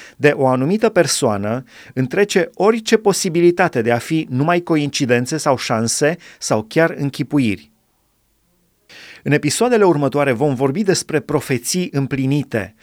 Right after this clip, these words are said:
Vom studia alte dovezi din istorie și vom fi surprinși să ne dăm seama că Biblia nu doar că prezice lucruri care s-au întâmplat în întreaga istorie,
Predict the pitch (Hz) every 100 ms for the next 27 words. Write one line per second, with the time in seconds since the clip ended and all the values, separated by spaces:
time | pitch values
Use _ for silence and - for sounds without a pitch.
0 | - - 143 147 - 147 156 202 180 196
1 | 180 156 131 170 131 127 113 - 131 120
2 | 135 180 - 127 127 - 190 180 147 113
3 | - 170 208 220 214 - - - - 123
4 | 120 170 - 147 135 165 190 147 113 160
5 | 151 139 107 98 165 226 214 208 - 160
6 | 120 180 - 151 131 156 156 120 139 127
7 | - 139 127 - 135 113 175 170 139 117
8 | 127 196 151 107 - 120 120 135 165